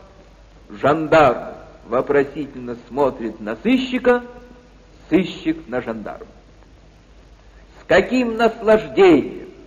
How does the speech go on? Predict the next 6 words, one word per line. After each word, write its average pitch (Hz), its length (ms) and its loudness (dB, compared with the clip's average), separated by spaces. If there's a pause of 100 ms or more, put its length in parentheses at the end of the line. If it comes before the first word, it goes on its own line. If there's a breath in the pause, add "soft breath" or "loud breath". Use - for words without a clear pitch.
(400)
жандармской 208 1300 2
кассой - 720 2 (640)
я 185 200 6
был 269 360 0
бы 220 240 -4
исхлестан 247 1800 2